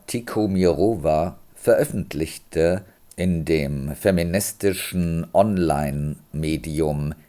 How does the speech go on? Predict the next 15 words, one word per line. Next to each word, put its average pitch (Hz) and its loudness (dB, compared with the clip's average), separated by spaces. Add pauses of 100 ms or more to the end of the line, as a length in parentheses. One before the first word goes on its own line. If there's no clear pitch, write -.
(140)
Edition 90 -2
F - -2 (500)
am 127 4
vierundzwanzigsten 107 0
November 69 -2 (400)
einen 78 0
Text, - -12 (200)
dem 120 2
ein 107 4
Hinweis 82 0
der 82 4
Redaktion 98 0
von - -4
Edition 76 -6
F - -4